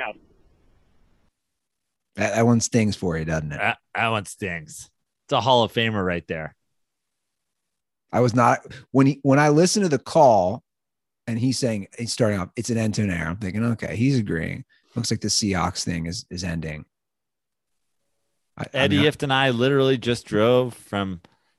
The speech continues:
Speaker 3: Naples to Key West in a topless Jeep Wrangler,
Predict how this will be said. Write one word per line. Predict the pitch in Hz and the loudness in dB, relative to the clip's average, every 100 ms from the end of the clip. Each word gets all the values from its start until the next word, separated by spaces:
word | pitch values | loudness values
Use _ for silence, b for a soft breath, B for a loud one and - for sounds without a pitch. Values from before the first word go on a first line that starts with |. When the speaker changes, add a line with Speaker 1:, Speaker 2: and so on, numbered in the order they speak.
| - | -6
Speaker 3:
Naples | 98 120 117 123 120 | 0 0 0 -2 -2
to | - | -6
Key | - 117 | -6 -4
West | 107 92 117 110 - | -2 -2 -2 -4 -8
in | 98 | -8
a | 85 76 76 _ _ _ _ _ _ _ _ _ - | -8 -10 -16 _ _ _ _ _ _ _ _ _ -8
topless | - 113 117 120 120 107 - - - _ _ _ _ - | -2 -2 -2 0 0 0 -8 -16 -20 _ _ _ _ -4
Jeep | 120 107 | -4 0
Wrangler, | 101 104 107 110 104 | 0 0 -2 -2 -2